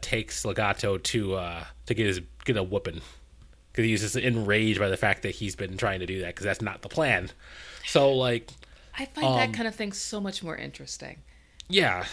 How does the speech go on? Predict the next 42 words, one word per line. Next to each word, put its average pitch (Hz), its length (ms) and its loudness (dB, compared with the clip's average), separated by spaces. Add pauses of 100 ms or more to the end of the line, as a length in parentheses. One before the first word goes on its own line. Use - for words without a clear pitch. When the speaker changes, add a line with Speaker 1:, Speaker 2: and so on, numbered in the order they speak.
(100)
Speaker 1:
um, 135 420 2
and 180 80 2
then, 202 140 4
like, 165 200 4
there's 151 140 2
also 143 320 2
other 135 160 2
things, 127 300 0
'cause 123 80 0
there's 120 140 2
more 127 160 6
plants - 520 -4
involved 110 440 0
than 98 140 -2
just 107 200 -2
the 104 80 -6
two 113 240 0
of 101 100 -4
them, 101 320 -2
and 98 260 -4
then, 95 460 0 (240)
Speaker 2:
Mm. 117 60 -2
Speaker 1:
um, 95 340 0 (840)
there 127 340 10
is, 123 560 2
like, 113 220 -4
character 123 440 4
growth 107 440 0
on 95 360 -2
Knives' 104 440 -2
side 98 520 -4
as 85 140 -6
well, 131 640 4
so 117 200 4
it's 113 140 -2
just, 127 240 -2
it's 113 140 -4
just 107 300 -2 (160)
different. - 440 -4
So, 98 280 -2 (340)
Speaker 2:
Yeah. 147 100 -4
Speaker 1:
uh, 107 320 2